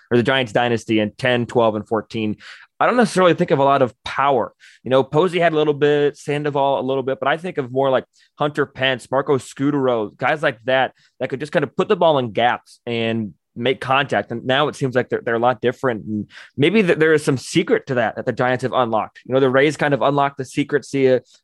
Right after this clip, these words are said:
of the, the opener and the nuances there might have failed them in the World Series, but maybe the Giants have unlocked the secrecy of major platooning.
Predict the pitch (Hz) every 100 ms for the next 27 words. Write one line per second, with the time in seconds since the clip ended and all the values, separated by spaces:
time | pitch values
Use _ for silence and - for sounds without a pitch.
0 | - 127 120 123 120 127 151 160 147 143
1 | 131 123 113 117 143 151 139 135 120 117
2 | 147 139 131 - _ _ 135 147 120 -
3 | 156 139 131 127 120 113 - 190 139 104
4 | - _ _ 117 135 127 151 175 170 143
5 | 147 165 139 139 143 135 123 - 147 131
6 | - 127 120 110 113 123 143 135 131 -
7 | 113 151 156 87